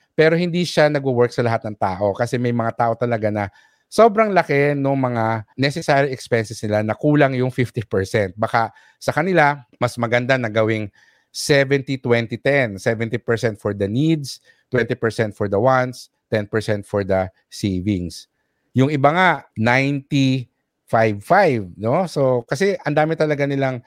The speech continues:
necessary expenses. And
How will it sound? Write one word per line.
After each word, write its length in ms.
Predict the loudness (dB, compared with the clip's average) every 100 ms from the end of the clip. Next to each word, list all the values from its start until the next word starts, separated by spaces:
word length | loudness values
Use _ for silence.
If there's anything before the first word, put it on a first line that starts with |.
| -16
necessary 600 | -4 -2 -2 0 0 0 -6
expenses. 1000 | -10 -4 -2 -2 0 0 0 -6 -18 _ _ _ _ _ _
And 720 | -2 2 2 2 0 -2 -8